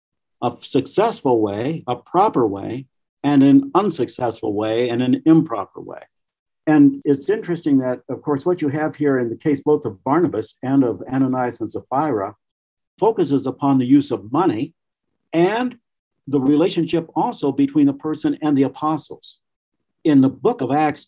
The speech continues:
generally, and actually this is found also in Luke's gospel, money basically represents the power of this age, the power of this world. And how one responds to the gospel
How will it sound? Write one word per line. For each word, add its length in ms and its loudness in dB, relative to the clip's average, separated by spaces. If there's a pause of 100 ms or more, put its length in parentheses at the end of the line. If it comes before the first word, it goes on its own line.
generally, 640 0
and 100 -4
actually 340 0
this 180 -2
is 100 -6
found 420 -2 (380)
also 360 0
in 180 -2
Luke's 260 4
gospel, 640 -12 (580)
money 640 4
basically 640 2
represents 720 0
the 80 -2
power 380 -4
of 120 -4
this 340 -2
age, 440 -2
the 80 -8
power 320 -2
of 80 -2
this 260 -4
world. 420 -6 (540)
And 500 2 (440)
how 320 -2
one 640 4 (460)
responds 500 -2
to 120 -4
the 120 0
gospel 540 0